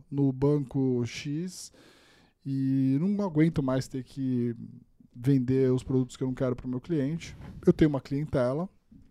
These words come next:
né, eu tenho, eu tenho uma clientela já que tá na minha carteira de clientes, eu quero tirar eles desse lugar e quero ir pra um modelo onde eu sinto que eu vou atender melhor esse cliente, de uma forma mais transparente, alinhada e tudo mais." Então, a gente começou essa área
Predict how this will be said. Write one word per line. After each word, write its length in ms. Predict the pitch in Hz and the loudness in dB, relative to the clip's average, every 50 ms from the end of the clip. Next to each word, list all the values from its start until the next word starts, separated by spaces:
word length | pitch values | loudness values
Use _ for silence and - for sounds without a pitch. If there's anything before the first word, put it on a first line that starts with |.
| - - | -18 -12
né, 100 | 123 123 | -8 -8
eu 80 | 120 | -8
tenho, 260 | - - 147 147 143 131 - - | -4 -4 -2 -2 -2 -4 -6 -8
eu 80 | - 113 | -12 -4
tenho 140 | 117 139 135 | -4 -2 -2
uma 60 | 131 | -2
clientela 580 | - 127 127 123 123 - 131 120 123 120 117 117 113 - - | -4 -4 -4 -4 -4 -2 -2 -2 -2 -2 -2 -4 -8 -10 -6
já 400 | 123 117 117 127 123 117 113 117 | -4 0 2 2 2 2 0 -2
que 140 | - - - | -6 -12 -16
tá 160 | - - 139 127 | -6 -4 -2 0
na 60 | 123 | 0
minha 120 | 120 120 113 | -2 -2 -2
carteira 380 | - 127 120 - 135 127 127 | -4 -6 -4 -4 -6 -6 -6
de 80 | 120 - | -8 -6
clientes, 360 | - 147 135 143 160 - - - - - - - - - - - | -2 0 0 0 0 -4 -8 -16 -18 -20 -20 -20 -20 -20 -12 -10
eu 60 | 214 | -4
quero 180 | - 240 196 185 | 0 0 0 0
tirar 440 | - - 240 190 160 156 160 156 139 | 2 4 4 6 6 6 6 6 4
eles 320 | 139 139 135 131 - - - | 2 0 -4 -8 -10 -12 -12
desse 260 | 135 135 131 - - | -10 -10 -8 -6 -4
lugar 380 | 165 165 160 160 147 143 151 175 | -4 -2 0 0 2 2 2 2
e 40 | 202 | 0
quero 280 | - - 175 175 190 196 190 - | 2 2 4 4 4 2 2 0
ir 120 | 185 190 | 0 0
pra 120 | - - | 2 0
um 80 | 226 226 | 0 2
modelo 400 | 220 226 220 185 190 196 202 214 | 4 4 6 6 6 6 6 6
onde 300 | 214 220 226 214 214 220 | 4 2 2 2 2 2
eu 360 | 214 196 190 196 208 208 185 170 | 2 4 4 2 2 0 -4 -8
sinto 400 | 190 - - 196 202 202 - 233 | -10 -6 -2 -2 -2 -2 -2 -6
que 240 | 202 - - 202 196 | -14 -10 -4 -2 2
eu 160 | 202 208 202 | 4 4 4
vou 140 | 185 160 180 | 4 4 2
atender 320 | 180 - 202 185 170 180 190 | 2 2 0 0 0 0 0
melhor 320 | 196 196 170 175 170 165 | 0 0 0 0 2 0
esse 160 | 147 - - | -2 -4 -6
cliente, 480 | - 139 135 135 151 165 - - - _ _ - - - - - - _ _ _ _ - | -6 -4 -4 -4 -4 -6 -8 -10 -16 _ _ -20 -20 -20 -20 -20 -20 _ _ _ _ -12
de 140 | 123 127 139 | -6 -2 -2
uma 80 | 147 | -2
forma 240 | 139 - 151 151 147 | 2 2 2 2 2
mais 220 | 143 143 143 139 | 2 2 2 0
transparente, 600 | - - 147 - - 127 135 170 196 196 170 - | 0 -2 -8 -4 -2 0 0 2 2 2 0 0
alinhada 440 | 151 139 147 143 139 143 151 156 165 | -2 -2 -2 -4 -4 -4 -2 -2 -2
e 40 | 165 | -4
tudo 200 | 165 202 196 214 | -4 -2 -4 -2
mais." 280 | 180 113 - - - - | -4 -4 -6 -10 -16 -16
Então, 220 | 120 - - 143 | -10 -4 0 2
a 40 | 143 | 2
gente 140 | 156 151 - | 2 0 -2
começou 460 | - 160 156 165 - - - 143 156 | -4 -4 -4 -4 -6 -4 -4 -2 -2
essa 220 | 151 - - 156 | -2 -4 -4 -4
área 360 | 139 131 127 127 127 131 131 | -2 -2 -2 -2 -4 -4 -8